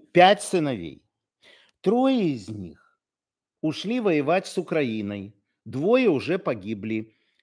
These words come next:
Средний попал в Ч В К «Вагнер» из тюрьмы и умер под Бахмутом. Младший, мобилизованный осенью, сложил голову под Кременной. Теперь Ольга пытается вернуть оставшегося.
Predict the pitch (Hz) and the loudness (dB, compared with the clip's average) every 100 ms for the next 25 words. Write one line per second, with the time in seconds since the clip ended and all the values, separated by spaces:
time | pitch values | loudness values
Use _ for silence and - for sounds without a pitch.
0 | _ - - 165 233 202 151 151 151 175 | _ -14 -4 -2 0 0 0 0 2 0
1 | 170 - - 147 147 151 131 175 208 160 | 0 -4 -4 -2 0 -2 0 0 -2 -2
2 | 131 - 160 - - 175 151 113 101 92 | -2 -4 -10 -10 -4 -2 0 0 -2 -6
3 | _ _ _ 170 160 180 214 226 220 220 | _ _ _ 2 4 4 4 2 2 0
4 | 190 131 120 98 - 92 - 87 80 87 | -2 0 0 0 -2 -10 -8 -10 -10 -18
5 | _ _ _ _ _ _ _ - 143 160 | _ _ _ _ _ _ _ -2 2 4
6 | 214 226 226 - 143 135 131 135 135 117 | 6 4 2 -2 0 0 -2 -4 -4 -2
7 | 123 110 107 107 - 165 208 - 214 202 | -2 0 -4 -6 -2 0 0 -2 -6 -2
8 | 202 196 196 - _ _ _ - - 147 | 0 0 -2 -8 _ _ _ -16 -2 2
9 | 151 135 214 202 127 170 190 170 170 156 | 2 2 -2 0 2 4 4 2 0 -4
10 | 147 - 147 143 135 104 90 87 87 _ | -4 -4 -2 0 0 -2 -4 -10 -14 _
11 | _ _ _ _ _ _ - 175 156 226 | _ _ _ _ _ _ -6 -4 -2 -2
12 | 247 220 - 165 220 220 123 101 85 - | -2 -4 2 6 6 4 -2 -4 -4 -4
13 | 156 151 147 156 185 185 180 139 123 139 | -2 0 2 2 0 -2 -4 0 0 0
14 | 147 - 131 - 95 85 - 73 69 - | -2 -4 -8 -4 -4 -4 -8 -12 -12 -18
15 | - | -20